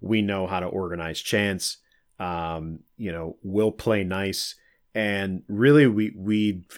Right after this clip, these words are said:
every time they've come here, we work together well. And you said that U S A Mexico game is what this could be. The march was insane. There were tons of people.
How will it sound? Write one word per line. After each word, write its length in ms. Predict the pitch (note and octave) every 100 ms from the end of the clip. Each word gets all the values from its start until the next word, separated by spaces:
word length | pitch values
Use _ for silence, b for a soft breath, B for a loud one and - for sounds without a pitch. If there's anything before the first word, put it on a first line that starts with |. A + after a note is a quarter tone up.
| -
every 240 | G#2 C#3+
time 240 | C#3+ D3 C3+
they've 160 | A#2
come 220 | - A#2+
here, 240 | G#2+ A2 G#2+
we 180 | G2+ G2
work 320 | F2+ G#2+ -
together 400 | A2+ G#2+ G2 F#2
well. 460 | E2+ F#2+ G2 G#2 b b b -
And 400 | A#2 A2 G#2 F#2+ - - - _ _
you 380 | B2 G#2+ C#3 C#3
said 480 | C#3 D3+ C#3 A2+ F#2+ _ _ _ _ _ _ _ _ _ _ _ -
that 360 | A2+ C3 C#3
U 160 | C#3 B2+
S 160 | A#2 B2
A 100 | A2+
Mexico 560 | A2+ B2+ A#2+ - G2
game 400 | E2+ F#2 F2+ F2
is 320 | F2+ F#2+ F2
what 420 | E2+ F2 G2 G2 - _ _ - _ _ _ _ -
this 260 | F#2 B2+
could 380 | - - A#2+ F#2+
be. 320 | D#2 G#1+ - _ _ _ _ - -
The 120 | G#2
march 400 | G#2 A#2+ B2 A#2+
was 140 | G#2+
insane. 720 | G2+ F2+ - G#2+ G2+ F#2+ F#2 F#2 _ _
There 100 | A2
were 80 | F#2
tons 380 | - A#2+ A2+ G2+
of 80 |
people. 540 | - G2 F#2+ F#2 F2+